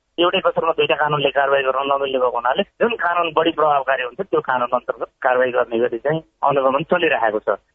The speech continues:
बजार अनुगमन भन्ने तिनै तहको सरकारको जिम्मेवारीभित्र पर्ने भएको हुनाले पनि हामीले तिनै तहको सरकारलाई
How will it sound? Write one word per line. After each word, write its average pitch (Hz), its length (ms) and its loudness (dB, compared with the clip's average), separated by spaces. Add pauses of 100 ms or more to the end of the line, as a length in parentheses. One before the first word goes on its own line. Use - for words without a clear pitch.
(380)
बजार 185 220 2
अनुगमन 180 420 2
भन्ने 147 260 0
तिनै 202 340 -4
तहको 165 280 2
सरकारको 151 420 0
जिम्मेवारीभित्र 143 680 0
पर्ने 143 320 0
भएको 123 240 0
हुनाले 127 300 0
पनि 131 200 -6 (420)
हामीले 147 280 0
तिनै 170 300 -2
तहको 143 260 2
सरकारलाई 135 400 0